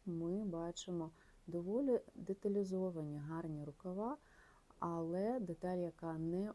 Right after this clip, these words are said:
увійшла в остаточний монтаж, вони знімаються. А ось, е, коли вона перебуває у резиденції Хардингів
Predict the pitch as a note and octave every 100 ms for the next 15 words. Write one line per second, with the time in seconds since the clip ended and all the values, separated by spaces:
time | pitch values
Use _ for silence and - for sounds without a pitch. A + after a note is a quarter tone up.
0 | - D#3+ D3+ D3+ D3+ - F3+ G3 D4+ D#4+
1 | - - A3 G3+ - G#3 G3+ - G3+ F#3+
2 | F#3+ - F3 F#3 - - - - E3+ D#3+
3 | D#3 D#3+ A3 F3+ C#3+ D3 - - D#3+ -
4 | - - - - - - D#3+ D#3+ D#3+ -
5 | - D#3+ D#3 D#3 - D#3 E3 D#3+ D#3 C#3+
6 | D3+ D3 D3+ D#3 D3+ - D3+ D3 D3 D3+
7 | D#3+ D#3+ D#3 C#3+ - F#3+ B3 A#3 F#3+ E3+
8 | D3